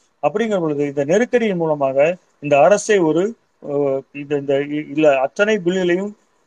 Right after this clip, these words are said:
திரும்ப பெறுவதற்கான இடத்துக்கு கொண்டு வர முடியும் என்று நான் நினைக்கிறேன் தோழர்களே. அதுதான் சொன்னேன், இந்த அரசை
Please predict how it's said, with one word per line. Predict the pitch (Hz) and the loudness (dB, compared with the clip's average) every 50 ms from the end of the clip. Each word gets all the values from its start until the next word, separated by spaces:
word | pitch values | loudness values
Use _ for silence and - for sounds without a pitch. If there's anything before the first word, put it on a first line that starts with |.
| _ _ _ _ _ _ | _ _ _ _ _ _
திரும்ப | - 202 233 226 247 | -2 0 2 2 2
பெறுவதற்கான | 233 - 214 196 202 196 190 190 175 170 - 170 160 160 | 2 2 2 2 4 4 2 0 0 0 -2 -2 0 0
இடத்துக்கு | 147 143 160 170 156 165 156 - 175 160 _ | 0 0 0 0 0 -6 -8 -8 -10 -10 _
கொண்டு | - 170 190 214 | -10 -6 -2 0
வர | 202 185 180 | 0 2 0
முடியும் | 165 151 147 143 139 147 147 135 | 0 -2 -6 -6 -8 -8 -10 -12
என்று | 127 123 120 127 127 123 120 | -14 -16 -16 -14 -14 -14 -14
நான் | 113 113 110 | -14 -18 -20
நினைக்கிறேன் | 113 117 117 - 117 113 110 | -20 -20 -20 -20 -20 -18 -18
தோழர்களே. | 110 107 107 110 120 151 196 - _ _ _ _ | -18 -20 -20 -12 -10 -10 -10 -10 _ _ _ _
அதுதான் | - 131 147 165 208 226 220 | 2 2 4 4 4 2 2
சொன்னேன், | 170 175 156 139 135 139 143 151 - _ _ _ _ _ _ _ | 2 0 0 2 2 0 0 -2 -4 _ _ _ _ _ _ _
இந்த | _ 139 139 131 135 | _ -4 0 4 4
அரசை | 147 175 202 - - 196 185 185 185 | 6 4 4 2 2 -2 -2 -2 -4